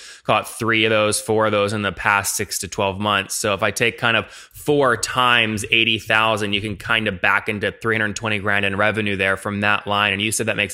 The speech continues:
about fifty percent of your revenue stream. So if I double that, the licensing side, if it also makes about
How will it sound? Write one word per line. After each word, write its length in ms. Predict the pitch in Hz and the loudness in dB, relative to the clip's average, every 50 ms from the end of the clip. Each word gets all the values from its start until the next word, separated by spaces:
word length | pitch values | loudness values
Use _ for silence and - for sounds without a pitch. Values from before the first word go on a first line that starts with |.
| 101 101 | -4 -2
about 200 | 95 - - - | -4 -4 -4 -4
fifty 300 | - 131 127 - - 113 | -4 -6 -4 -4 -6 -6
percent 300 | - 107 98 - 101 98 | -4 -4 -4 -2 -2 -2
of 40 | |
your 80 | 95 95 | -2 0
revenue 300 | 95 95 92 98 95 92 | -2 -2 -2 -2 -4 -6
stream. 240 | - - 104 98 95 | -6 -6 -6 -6 -6
So 100 | - 104 | -6 -4
if 60 | - | -2
I 80 | 101 98 | -2 -2
double 380 | 95 92 - 120 123 123 117 | -2 -2 0 0 2 2 2
that, 180 | 104 101 101 92 | 2 2 0 0
the 60 | 98 | -2
licensing 580 | 98 101 107 110 110 - 123 107 - 104 98 92 | 0 0 0 0 0 -2 -6 -6 -6 -6 -6 -4
side, 300 | - - 95 95 95 95 | -2 0 2 2 2 2
if 100 | 92 - | 0 0
it 60 | 104 | 0
also 260 | 104 104 101 - - | 0 0 0 -2 -4
makes 240 | 104 101 98 92 - | -4 -4 -4 -4 -4
about 340 | 107 98 107 101 104 - | -2 0 0 0 0 -2